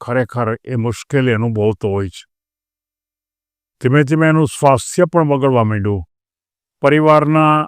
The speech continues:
અંદર સંબંધો પણ બગડવા માંડ્યા. પોતાની પત્ની સાથેના વ્યવહારો પણ એકદમ ઓલા થયા,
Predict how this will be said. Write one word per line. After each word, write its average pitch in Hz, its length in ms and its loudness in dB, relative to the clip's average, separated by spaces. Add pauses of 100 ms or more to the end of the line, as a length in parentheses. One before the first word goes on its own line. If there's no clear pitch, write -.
અંદર 143 380 2
સંબંધો 143 600 2
પણ 151 200 2
બગડવા 131 440 0
માંડ્યા. 98 340 -4 (140)
પોતાની 135 380 -2
પત્ની 139 440 -4
સાથેના 131 520 -2
વ્યવહારો 139 440 2
પણ 135 220 -2
એકદમ 131 420 0
ઓલા 131 240 2
થયા, 107 360 -4